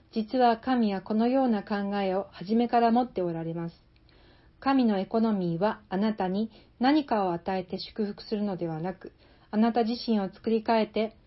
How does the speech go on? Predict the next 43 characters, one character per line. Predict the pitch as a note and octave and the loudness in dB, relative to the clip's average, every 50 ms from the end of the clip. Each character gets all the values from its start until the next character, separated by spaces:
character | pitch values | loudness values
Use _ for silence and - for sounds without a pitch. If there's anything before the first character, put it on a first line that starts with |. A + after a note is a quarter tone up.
| - - - - | -20 -20 -20 -20
新 | - - - C4+ C#4 C4 A#3 - | -12 -4 2 2 4 2 2 0
エ | A3 A3 | -2 -2
ル | A#3+ A#3 - | -2 0 0
サ | C#4 C4+ | 0 2
レ | C4 B3 | 2 2
ム | A3 F#3+ | 2 2
の | F3 G#3 B3 A#3+ | 2 0 0 -2
構 | - - - A#3+ A#3+ B3+ | -4 -4 -2 0 0 0
成 | B3+ - C4+ C4 C4 C4 | 0 0 2 2 2 2
要 | B3+ C4+ C4+ C4 | 2 2 0 0
素 | C4 - A#3 | 0 -4 -4
と | A3+ C#4 C#4 | -2 -2 -4
す | - A#3+ | -2 -2
る | G#3+ G3 | -4 -4
の | F3 D#3+ D3+ | -4 -6 -6
で | D#3+ E3+ | -6 -8
す。 | - - _ _ _ _ _ _ _ _ - - - - - _ _ _ _ _ - | -8 -12 _ _ _ _ _ _ _ _ -20 -20 -20 -20 -20 _ _ _ _ _ 2
愚 | A3+ C4 D4 C#4+ D4 | 4 6 6 4 4
か | - G3 | 0 -2
な | F#3 F#3 F3+ | -2 -2 -6
人 | - - - F#3 E3+ | -6 -4 -2 -2 0
は | E3 F3 F#3+ - - - | 0 -2 -2 -4 -10 -12
外 | - - G#3+ - A#3 A3+ | -8 -4 0 2 4 4
側 | A3+ A3+ A3+ G#3+ | 6 4 4 4
の | G#3+ A3 | 2 0
祝 | G#3+ - - - C4 B3+ | -2 -4 -6 -2 -2 -2
福 | B3 - C4 | -2 -2 0
だ | A#3+ B3+ B3 | 0 0 0
け | B3+ - C#4+ | 2 2 2
を | C#4 B3 | 2 2
求 | G#3 F#3+ F3+ G3+ | 2 -2 -2 -4
め | F#3+ F#3+ F#3+ | -4 -4 -4
ま | F#3 G3 F#3+ | -4 -4 -6
す | - - | -6 -4
が、 | E3 E3+ E3+ E3+ - _ - - - - - _ - | -4 -2 -4 -4 -8 _ -20 -20 -20 -20 -20 _ -8
神 | - B3+ B3 A#3+ A#3 | -2 0 4 4 4
は | G#3 G3 F3+ F3+ - | 4 2 0 -2 -2
あ | - G3+ | -2 0
な | A3+ C4 C4 | 0 2 2
た | D4+ C#4 | 2 2
自 | C4+ D4 C#4+ - | 2 0 -2 0
身 | - C4+ A#3 G3+ | 0 0 0 0
が | F#3 E3 E3+ | -2 -4 -6